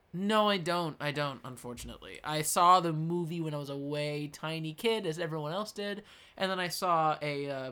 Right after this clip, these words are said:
production that was in Toronto in, at the end of the twenty, uh, at the end of the two thousands. I do, I do remember, one of the only things I remember about being in that production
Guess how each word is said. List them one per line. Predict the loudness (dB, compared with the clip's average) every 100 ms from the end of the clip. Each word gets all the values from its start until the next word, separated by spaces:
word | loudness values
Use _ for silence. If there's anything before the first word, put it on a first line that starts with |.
| -6
production | -2 0 -2 -6 -4
that | -4
was | -4 -4 -6 0
in | -2 -2
Toronto | -6 -4 -4 -4 -10 -12
in, | -14 -14 -10
at | -10 -10 -12
the | -12 -12 -18 _ -10
end | -10 -10 -12
of | -14
the | -16 -18
twenty, | -20 -12 -12 -10 -14 -6
uh, | -4 0
at | 0
the | 2
end | 0
of | -2
the |
two | -6 -6
thousands. | -6 -6 -8 -12 -16 -20 _ -20 -20 _ -2
I | 0 0
do, | -2 0 4
I | 4
do | 4 2
remember, | 2 2 0 0 0 -2 -10 _
one | 0 4 6
of | 4
the | 0 2
only | 2 2
things | 0 -2 0
I |
remember | 2 2 2
about | 2 0
being | -4 -2
in |
that | -4 -2
production | 0 0 -4 -8